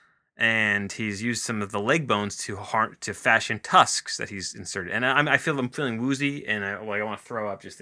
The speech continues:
just thinking this, about this again. And I turn, I shut it off. I immediately pa-, I, well, I hit pause. And then I went to Wikipedia, and I was like, "Well, let me just read the plot and just so I can figure out how this movie ends, 'cause I came this far. I don't wanna, at least, I, you know, I wanna get some closure."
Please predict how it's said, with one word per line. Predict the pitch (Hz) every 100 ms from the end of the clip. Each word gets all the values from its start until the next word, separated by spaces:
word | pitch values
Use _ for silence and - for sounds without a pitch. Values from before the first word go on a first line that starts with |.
| 80
just | 101 - _ _ _
thinking | 110 101 98 87 -
this, | 95 87
about | - 135 87
this | 80 80
again. | 80 160 _ - _ _ _ _ _
And | 117 110
I |
turn, | 107 - 147
I | 123
shut | - 139 110
it | 98
off. | 80 - - _ -
I |
immediately | 98 113 120 113 104 - _ -
pa-, | 131
I, | 107 107
well, | 185 190
I |
hit | 170 170
pause. | 101 65 - _ _ _ _ _ _ -
And | 127
then | 143
I |
went | 143 131
to |
Wikipedia, | 127 120 - 101 98
and | 101
I |
was | 98
like, | 107
"Well, | 147
let | 180
me |
just | 156 120
read | 123 123
the | 113
plot | - 110 101 - _ -
and | 101 101 -
just | - -
so | 101
I |
can | 95
figure | 107 101
out |
how | 98
this | 90
movie | 98 95
ends, | 92 92 90
'cause | 101
I | 92 - -
came | 107
this | 101
far. | - 92
I | 92
don't | 98
wanna, | 95 92
at | 90
least, | 95 - -
I, | 92
you | 98
know, | 92 90 -
I |
wanna | 101 101
get | 101 98
some | 104
closure." | - - 110 101 82